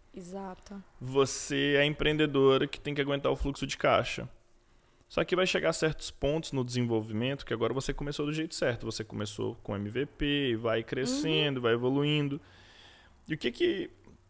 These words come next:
Speaker 2: O que, que essa ideia fala é você tem que falar o que, você tem que descrever quais as funções que você faz hoje que você vai precisar de trazer pessoas amanhã de acordo que esse negócio cresce.
Speaker 1: Uhum.
Speaker 2: Eu preciso de uma pessoa de marketing, eu preciso de um financeiro,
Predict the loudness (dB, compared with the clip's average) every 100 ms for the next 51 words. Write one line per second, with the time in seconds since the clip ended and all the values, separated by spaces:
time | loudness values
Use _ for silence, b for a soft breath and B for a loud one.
0 | _ _ _ _ _ -12 -8 -2 -2 0
1 | -2 2 0 4 6 6 4 4 4 4
2 | 0 -2 -6 -4 0 4 4 0 -10 -6
3 | -6 -4 -6 -6 -10 -6 -2 -2 4 4
4 | 4 2 0 2 2 4 0 -2 -4 -2
5 | 0 0 0 0 0 0 0 0 2 2
6 | 2 2 -2 -4 0 0 -2 -4 0 0
7 | 0 -2 -2 -2 -2 -4 -2 -2 0 -2
8 | -2 -2 -2 -4 -4 -6 -6 -8 -4 -4
9 | -4 -6 -4 -4 -4 -8 -12 -12 -8 -8
10 | -8 -10 -12 -18 _ -20 _ -12 -8 -6
11 | -6 -8 -8 -6 -4 -2 -2 -4 -8 -8
12 | -12 -12 -10 -8 -6 -4 -4 -4 -4 -4
13 | -4 -4 -2 0 -2 -4